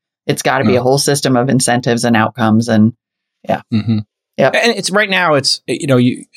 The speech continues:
Speaker 2: the, the really sad thing is they're changing. I don't know if you saw the New York Times story. I, I didn't, uh, read the whole story. I just skimmed it. But there was a story about a, you know, I guess it was a chemistry class and, like, who's responsible? Like, he can't fail students, uh, and they're not coming in prepared enough. I hear this all the time.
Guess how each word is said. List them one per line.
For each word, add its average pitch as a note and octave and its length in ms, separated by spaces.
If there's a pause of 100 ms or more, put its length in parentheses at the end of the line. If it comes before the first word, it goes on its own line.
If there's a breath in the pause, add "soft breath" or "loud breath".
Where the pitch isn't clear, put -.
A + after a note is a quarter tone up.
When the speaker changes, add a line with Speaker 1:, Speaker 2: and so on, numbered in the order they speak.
(100)
Speaker 2:
the, B2+ 320
the C3 120
really C#3 220
sad C#3+ 260
thing B2+ 200
is A#2+ 180
they're B2+ 160
changing. C#3 560
I B2 40
don't D#3 80
know E3 40
if D3 60
you - 40
saw D#3+ 80
the C3+ 80
New C3 60
York B2 160
Times B2+ 300
story. C3 400 (600)
I, - 100 (100)
I E3+ 60
didn't, C3 320 (200)
uh, D3 80
read B2+ 200
the B2 60
whole B2 120
story. B2+ 280
I B2 60
just G#2+ 240 (100)
skimmed A#2+ 280
it. A#2 120
But A#2+ 200 (160)
there D#3 120
was B2+ 120
a A#2+ 40
story B2+ 220
about A#2 240
a, A2+ 140 (460)
you C3+ 100
know, G#2 220 (160)
I B2+ 80
guess C3 180
it C#3+ 40
was A#2+ 100
a B2+ 40
chemistry A#2+ 460
class A#2+ 380
and, G2+ 80
like, G#2+ 160 (320)
who's F3 220
responsible? B2 680
Like, G#2+ 280
he - 180
can't B2 300
fail A#2+ 180
students, A#2+ 640
uh, A#2 300
and B2+ 100
they're B2+ 80
not C3 160
coming B2 220
in A#2+ 80
prepared B2 300
enough. B2 180
I C3+ 60
hear E3+ 180
this C3 160
all C3+ 160
the B2 80
time. A#2 340